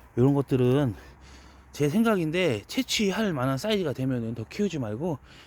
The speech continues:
채취를 하는 게 좋을 것 같아요. 왜냐면은 그렇게 해야지, 제 생각이에요. 여기에 있던 작은 유생들 보이시잖아요. 요런 거. 요런 것들이 영양분을 빨아먹으면서 자라야 되는데,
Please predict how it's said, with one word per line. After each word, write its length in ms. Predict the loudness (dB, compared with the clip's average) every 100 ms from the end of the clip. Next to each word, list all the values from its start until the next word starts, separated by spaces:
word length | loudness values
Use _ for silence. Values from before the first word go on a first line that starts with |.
| -10
채취를 360 | -6 -4 0 0
하는 200 | 0 0
게 80 | -2
좋을 200 | 0 -2
것 140 | -2
같아요. 380 | -4 -2 0 2
왜냐면은 560 | 2 2 2 2 0 -2 -6 -20 -10
그렇게 300 | -6 -4 0
해야지, 600 | 2 2 0 0 0 -2
제 140 | -2 0
생각이에요. 640 | 0 0 0 2 2 0 -4 -18 -20 -20 -20 -8 -2
여기에 200 | 2 2
있던 180 | 0 -6
작은 500 | -4 -2 0 0 0
유생들 300 | 0 0 0
보이시잖아요. 520 | 0 -2 0 -4 -2
요런 180 | -4 -6
거. 220 | -6 -8 -10 -18 -20 -20 -14 0
요런 160 | 2 2
것들이 400 | 0 -2 -2 -2 -10 -20 -20 -20 -20 -20 -20 -20 -12 2
영양분을 720 | 4 4 2 0 0 0 -2 -8 -18 -2
빨아먹으면서 880 | 2 4 4 2 0 0 -2 -4
자라야 300 | -2 2 2
되는데, 440 | 2 -2 -2 -2